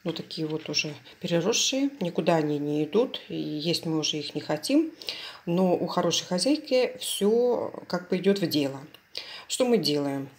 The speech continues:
Значит, на досочку вот я одела пакетик. Огурчики я нарезала вот такими дольками.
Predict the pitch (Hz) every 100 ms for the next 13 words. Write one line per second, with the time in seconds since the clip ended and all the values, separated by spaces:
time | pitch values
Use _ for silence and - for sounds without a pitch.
0 | - 170 170 175 - - 196 180 175 170
1 | 156 - 160 165 160 156 156 151 156 -
2 | 139 262 254 - - - - - 180 170
3 | 196 - - 156 151 180 165 160 160 151
4 | 156 151 151 156 - 156 156 156 - 220
5 | 294